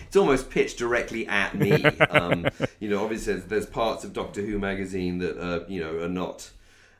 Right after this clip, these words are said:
Speaker 1: other things that I'm maybe not that
Speaker 2: Mm-hmm.
Speaker 1: interested in, but this is all stuff that I just want to read. It was, it was absolutely fantastic.
Speaker 2: You know, over half of it Dalek focused and Dalek
Speaker 1: Yeah.
Speaker 2: mania.
Speaker 1: Exactly, exactly, yeah.
Speaker 2: Before we get into it, what do you, what did you think of the Mechanical Planet?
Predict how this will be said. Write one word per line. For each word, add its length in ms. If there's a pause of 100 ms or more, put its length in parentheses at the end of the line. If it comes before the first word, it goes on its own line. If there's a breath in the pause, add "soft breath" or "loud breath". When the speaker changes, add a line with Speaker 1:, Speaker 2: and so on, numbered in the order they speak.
(120)
Speaker 1:
other 220
things 360
that 120
I'm 100
maybe 240
not 200
that 120
Speaker 2:
Mm-hmm. 120
Speaker 1:
interested 340
in, 100
but 140
this 160
is 100
all 240
stuff 360
that 140
I 120
just 180
want 200
to 100
read. 240
It 120
was, 220
it 120
was 180
absolutely 400
fantastic. 600 (220)
Speaker 2:
You 80
know, 140
over 240
half 260
of 100
it 140
Dalek 380
focused 480
and 240 (120)
Dalek 300
Speaker 1:
Yeah. 60
Speaker 2:
mania. 420 (300)
Speaker 1:
Exactly, 580 (140)
exactly, 540 (100)
yeah. 140 (440 soft breath)
Speaker 2:
Before 240
we 80
get 160
into 260
it, 80
what 100
do 80
you, 80
what 140
did 120
you 60
think 200
of 80
the 360
Mechanical 580
Planet? 520